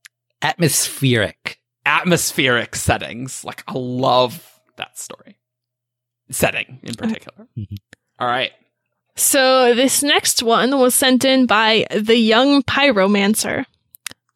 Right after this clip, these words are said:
Speaker 2: All right.
Speaker 3: Clue number one. This character died.
Speaker 2: Great.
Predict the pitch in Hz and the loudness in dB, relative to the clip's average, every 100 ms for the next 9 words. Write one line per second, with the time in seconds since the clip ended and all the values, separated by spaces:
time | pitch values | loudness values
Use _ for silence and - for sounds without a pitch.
0 | _ - 117 117 143 95 - - - - | _ -14 -10 -4 -4 -4 -10 -20 -12 -6
1 | - 302 302 277 262 254 247 311 403 427 | 0 2 4 4 4 4 4 4 4 2
2 | - _ _ _ _ _ _ _ _ _ | -4 _ _ _ _ _ _ _ _ _
3 | 247 247 370 - - 294 277 277 285 - | -4 0 0 0 -2 2 4 4 2 2
4 | 269 262 233 196 196 202 233 269 - _ | 2 2 2 2 2 2 0 -2 -6 _
5 | _ _ _ _ _ _ _ _ _ _ | _ _ _ _ _ _ _ _ _ _
6 | _ _ _ _ - _ - 107 95 | _ _ _ _ -20 _ -10 -10 -10